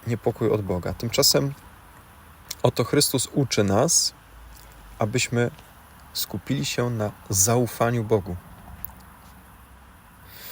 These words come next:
Chodzi o wewnętrzną wolność. Ta wolność pozwala nam działać w tym świecie bez lęku. Dziś wiele osób żyje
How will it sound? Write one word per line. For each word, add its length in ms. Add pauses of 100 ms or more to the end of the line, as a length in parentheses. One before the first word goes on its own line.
(320)
Chodzi 180
o 60
wewnętrzną 580
wolność. 720 (1300)
Ta 120
wolność 360
pozwala 380
nam 180
działać 480 (420)
w 80
tym 160
świecie 420
bez 160
lęku. 420 (2000)
Dziś 180
wiele 260
osób 300
żyje 440